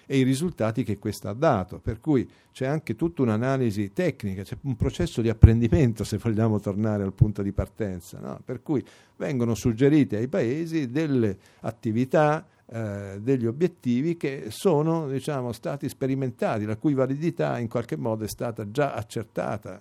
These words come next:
o comunque identificata nel ciclo di,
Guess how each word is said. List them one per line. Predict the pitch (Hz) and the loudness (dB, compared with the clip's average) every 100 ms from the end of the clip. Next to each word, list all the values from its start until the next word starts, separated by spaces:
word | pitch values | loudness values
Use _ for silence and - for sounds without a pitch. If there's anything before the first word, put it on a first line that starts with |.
| _ | _
o | 135 120 - | -18 -14 -8
comunque | 123 127 120 110 | -6 -4 -4 -6
identificata | - 131 120 110 110 113 110 107 101 - - - - | -4 -4 -4 -6 -10 -10 -8 -8 -10 -14 -20 -20 -4
nel | 135 127 | -2 -2
ciclo | 151 127 110 | -2 2 2
di, | 95 | 0